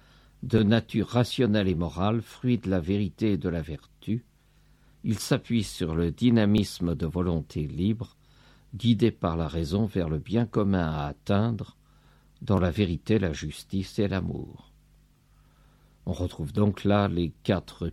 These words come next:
piliers de la paix énoncés par Jean vingt-trois dans Pacem in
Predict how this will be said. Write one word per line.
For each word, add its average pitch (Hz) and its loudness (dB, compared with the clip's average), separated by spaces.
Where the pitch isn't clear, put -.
piliers 90 0
de 107 -6
la 80 -6
paix 101 -2
énoncés 85 -2
par 76 -6
Jean 90 -2
vingt-trois 85 -2
dans 80 -2
Pacem 78 -2
in 76 -2